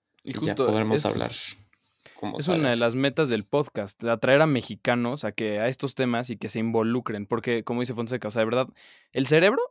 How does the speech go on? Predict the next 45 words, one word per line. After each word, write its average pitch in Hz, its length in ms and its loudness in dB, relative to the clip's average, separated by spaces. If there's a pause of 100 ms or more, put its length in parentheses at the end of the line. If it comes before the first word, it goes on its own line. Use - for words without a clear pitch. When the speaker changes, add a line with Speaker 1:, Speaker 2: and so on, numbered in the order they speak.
(340)
Speaker 1:
existe 110 580 -2
aquí 101 220 -4
en 113 100 -2
México, 110 380 -4
o 110 60 -2
sea, 107 120 -2
de 110 60 2
verdad 123 240 2
eso 127 120 -4
no 117 140 0
hay 107 80 0
duda. 101 240 -4 (420)
Pero, 123 140 -2
por 139 140 4
ejemplo, 139 240 2
en 135 80 4
Speaker 2:
Sí. 175 40 4
Speaker 1:
Estados 147 160 2
Unidos 139 320 2
sí 143 240 0
se 143 200 2
mete 135 400 2
dinero 110 580 0
a 101 80 -2
que - 140 -8
esto 107 200 -8
funcione. 104 600 -4 (180)
Aquí 117 280 -4
en 139 100 4
México, 135 580 0 (440)
mm, 110 480 -4 (220)
no. 120 220 -2 (260)
<laughs> 131 220 0
Entonces, 139 400 0 (460)
o 120 60 -12
sea, 123 100 -2
sí, 139 220 4
de 127 100 4
verdad, 123 280 0 (460)
ver, 127 460 2
o 120 80 -6
sea, 117 80 -4
a 117 40 2
mí 123 120 2
también, 117 480 -2